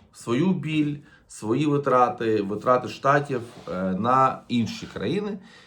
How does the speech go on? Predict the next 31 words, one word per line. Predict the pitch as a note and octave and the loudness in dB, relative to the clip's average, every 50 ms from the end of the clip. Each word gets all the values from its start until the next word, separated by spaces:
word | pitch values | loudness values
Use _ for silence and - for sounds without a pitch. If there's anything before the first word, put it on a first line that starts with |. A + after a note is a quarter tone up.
| _ _ - | _ _ -2
Ну, | - C#3+ | -2 -2
в | C#3+ | 0
принципі, | C#3 D3 C#3+ C#3+ - - | 2 0 0 0 -4 -4
він | B2+ C3 B2 | -4 -4 -2
це | - C#3 | -2 -2
вже | C#3 F3+ A#3 | 0 2 0
зробив | B3+ A3 D3+ C3 A2+ A2 G#2+ G2 | 2 2 2 2 2 2 0 -2
ще | F#2+ - - A2 | -2 -2 -2 -2
на | G2+ A2 A2 | -2 -2 -2
початку | G#2+ A2 - A2+ G#2+ - F#2 | -4 -4 -6 -6 -8 -10 -12
свого | - - G#2 F#2+ | -8 -6 -6 -4
президентства, | G2 G2+ G2 G2+ F#2+ F#2+ E2 E2 - - - F#2 | -4 -4 -4 -2 -2 -2 -2 -4 -8 -10 -8 -4
але | F#2 D3+ F#3+ | -2 0 0
він | F#3 D#3 | 0 -2
хоче | B2+ - C#3 C#3+ C#3+ - C#3+ | 0 2 4 4 4 4 0
якось | C3+ C3+ - A#2+ | 0 0 -2 -6
зафіксувати | G2+ A2 G#2 - A2 - - B2+ B2 A2+ G2 F#2 - F#2 | -8 -8 -10 -12 -12 -10 -6 0 2 2 2 0 -2 -8
цей | F2+ - G#2+ G2+ | -10 -6 -4 -4
новий | G2 G2+ A2+ C3+ D3 C3+ | -4 -2 -2 -2 -2 -2
статус-кво. | - - - - - - - - - - - - - _ _ _ _ _ _ _ _ _ _ _ _ _ _ - - - - | -4 -8 -10 -12 -14 -16 -14 -12 -12 -12 -12 -12 -18 _ _ _ _ _ _ _ _ _ _ _ _ _ _ -20 -20 -10 -4
І | G3 F3 | -2 0
зрештою, | C3+ B2+ D3 E3 - - D3 C#3 B2 A2 - - - - - - - _ _ | 2 2 2 0 0 0 0 0 0 0 -2 -6 -14 -20 -20 -20 -20 _ _
власне, | - A2+ B2+ C3 B2+ - A#2+ A#2+ A#2 A2+ A2+ G#2+ - - - _ _ _ _ _ _ - | 2 4 4 4 4 0 -4 -2 -2 0 0 -2 -4 -10 -18 _ _ _ _ _ _ 0
роздратування | A2 B2 B2 A2+ B2 A#2+ - C3+ C3+ B2+ A#2+ A2+ A2+ G#2+ | 2 2 2 0 -4 -6 -4 0 0 2 2 0 0 -2
на | G#2+ A2 | -2 -4
Путіна, | A2 G3 A3+ A3 - F#3+ E3 E3 D#3+ D#3+ D#3 - - - _ _ | -4 -6 -6 -6 -4 -4 -2 -2 -4 -4 -6 -10 -14 -20 _ _
я | - G#2 A2+ G#2 G2+ G2 | -4 -2 0 2 2 0
перераховую | F#2+ F#2 - - - A2+ G#2+ G#2+ A2 A2+ - - B2+ A2+ G2+ G2+ G2 | -2 -4 -10 -8 -6 -4 -2 -2 -2 -2 -4 -4 -2 0 0 0 -2
цей | F#2+ - G#2+ | -2 -6 -8
фактор | G2+ - G#2+ G2 - - F#2+ F#2 F#2 - | -6 -4 -6 -6 -6 -8 -10 -12 -10 -12
останнім, | G2+ G2 - - - E3+ F#3+ G3 G3 F#3+ F#3 F#3 F#3 | -14 -16 -8 -4 -2 0 0 0 0 0 0 0 -2